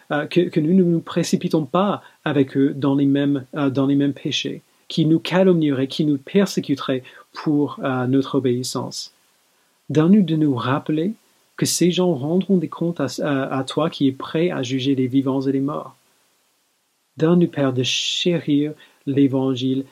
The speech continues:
qui nous a été annoncé, afin qu'après, euh, après avoir, avoir, avoir souffert dans ce monde les conséquences du péché, la maladie, la souffrance, éventuellement la mort,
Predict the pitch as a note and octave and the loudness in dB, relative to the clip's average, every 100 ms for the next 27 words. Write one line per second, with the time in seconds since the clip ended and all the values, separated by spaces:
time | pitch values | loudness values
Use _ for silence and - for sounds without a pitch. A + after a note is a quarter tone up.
0 | - - C#3+ C3+ C3+ B2+ B2+ C3+ C3+ C3+ | -16 -6 -2 0 0 -2 -2 -4 -6 -6
1 | B2+ A#2+ A#2+ - B2 - _ _ _ _ | -4 -4 -6 -8 -10 -12 _ _ _ _
2 | _ _ _ _ _ _ - B2 - E3 | _ _ _ _ _ _ -6 -4 0 0
3 | - _ _ _ - D3+ D#3 - F3+ E3+ | -2 _ _ _ -4 0 0 4 4 4
4 | - - - C#3 C#3+ E3 E3 E3 - D#3+ | -2 -12 -2 0 0 0 -2 -2 0 2
5 | C#3+ F3 D3+ B2+ C#3 E3 D#3 C3+ C3 C3+ | 2 0 -2 0 0 0 -2 0 0 0
6 | - - - G3 - E3+ E3+ F3+ _ _ | -4 -2 2 2 4 2 2 -4 _ _
7 | - B2 D#3 F3 - D#3+ D3 D#3 C#3+ C3 | -8 -2 2 2 0 -2 0 0 0 0
8 | B2+ - E3+ E3 E3+ E3 D#3 C#3 C3+ - | -2 -2 -4 -2 -4 -4 -6 -4 -6 -4
9 | C#3 - D3+ B2+ A#2+ C3 D3+ E3 D#3 C#3+ | -4 -2 -2 -2 -2 -2 -2 -2 -2 -2
10 | D#3 C3+ B2 D#3+ - D#3+ D3+ C3+ C#3+ - | -2 -2 -4 -6 -4 -4 0 0 0 -2
11 | C#3 C3+ B2 A#2+ C3 D3+ E3+ | -2 0 0 -2 -2 0 -2